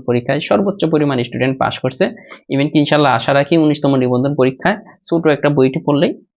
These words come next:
ইনশাল্লাহ প্রিলি কনফার্ম। আর বইটা যারা অর্ডার করতে চান, বইটা যারা অর্ডার করতে চান তারা আমাদের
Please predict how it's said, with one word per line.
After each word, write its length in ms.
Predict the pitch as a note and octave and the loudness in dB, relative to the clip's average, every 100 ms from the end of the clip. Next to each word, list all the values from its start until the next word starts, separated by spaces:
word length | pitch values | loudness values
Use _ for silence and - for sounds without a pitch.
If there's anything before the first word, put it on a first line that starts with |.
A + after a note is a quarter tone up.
| - | -12
ইনশাল্লাহ 340 | B2+ C#3+ D3+ E3 - | -8 -4 -4 -6 -4
প্রিলি 240 | C#3 B2+ A2+ | -2 -2 -2
কনফার্ম। 320 | A2+ G#2+ - C#3 - | -2 -2 -4 -4 -4
আর 80 | A#2+ C3+ | -2 0
বইটা 200 | C3+ C#3+ | 0 2
যারা 120 | D3+ C#3 | 4 4
অর্ডার 180 | B2 C3+ C#3+ | 4 2 2
করতে 160 | C#3+ B2+ | -2 -2
চান, 100 | - - - _ _ _ _ _ | -4 -6 -14 _ _ _ _ _
বইটা 260 | C3 C3 D3 D3 C#3+ | -2 2 4 4 4
যারা 180 | D3 D3 C#3 - | 4 4 2 2
অর্ডার 180 | B2+ D3 D3+ | 2 2 2
করতে 200 | D3 D3 | 0 0
চান 120 | E3 G3 A3+ - - | 2 0 -2 -14 -2
তারা 120 | E3 D#3 | 2 4
আমাদের 200 | D#3 D#3 | 4 4